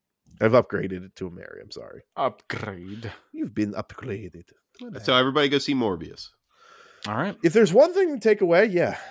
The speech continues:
Speaker 1: Morbius.
Speaker 2: Morbius is the movie of the year, Devin and Chris and John proclaim.
Speaker 3: It doesn't suck.
Speaker 1: Well, wait.
Speaker 2: That sounds like a lie.
Speaker 3: Yeah, it's a lie.
Speaker 2: All right, guys,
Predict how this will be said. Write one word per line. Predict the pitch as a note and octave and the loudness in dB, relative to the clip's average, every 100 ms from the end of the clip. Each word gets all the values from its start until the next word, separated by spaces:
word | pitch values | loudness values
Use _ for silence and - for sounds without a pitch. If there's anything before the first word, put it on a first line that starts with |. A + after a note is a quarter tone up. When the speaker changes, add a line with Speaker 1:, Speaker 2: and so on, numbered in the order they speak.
| - | -16
Speaker 1:
Morbius. | G#2+ G2+ G2 - - - - | -14 -12 -14 -18 -20 -20 -10
Speaker 2:
Morbius | A2+ C3+ D#3+ E3+ | 0 2 2 0
is | E3+ D3 | -2 -2
the | D3 | 0
movie | D3+ D#3+ F3+ | 0 2 2
of | F3 | 0
the | |
year, | F#3 F#3+ | 2 2
Devin | F#3 C#3 C3+ C3 | 2 0 0 -2
and | B2 A#2+ | -4 -4
Chris | C#3 C3 - - | -6 -6 -8 -10
and | C3+ C#3 | -6 -2
John | C#3 C3+ C#3 B2 - _ | 2 2 2 -2 -6 _
proclaim. | - C3 - B2+ A2+ G#2+ | -10 -8 -4 -4 -4 0
Speaker 3:
It | C3+ C3+ A2 | 4 4 6
doesn't | D3 D#3+ F3+ F3+ | 4 6 4 4
suck. | - G3+ - - - _ _ _ _ _ _ - - - - - - | 6 6 4 -8 -18 _ _ _ _ _ _ -8 -6 -6 -10 -18 -6
Speaker 1:
Well, | G#2 G2+ - | 0 0 -2
wait. | G#2+ F#2+ F#2 _ _ _ _ _ | -8 -6 -8 _ _ _ _ _
Speaker 2:
That | A#2+ | -10
sounds | - A#2 | -4 -6
like | G2 | -6
a | F2+ | -12
lie. | F2 E2+ F2+ G#2 | -10 -10 -10 -12
Speaker 3:
Yeah, | E2+ C#2+ D2 | -10 -8 -8
it's | C#2+ | -8
a | - | -16
lie. | - - - - _ _ _ _ _ _ | -20 -20 -20 -20 _ _ _ _ _ _
Speaker 2:
All | D3 | 4
right, | D3 C3 A#2+ _ - - | 6 6 2 _ -20 -2
guys, | F3 G3+ F#3 | 6 6 4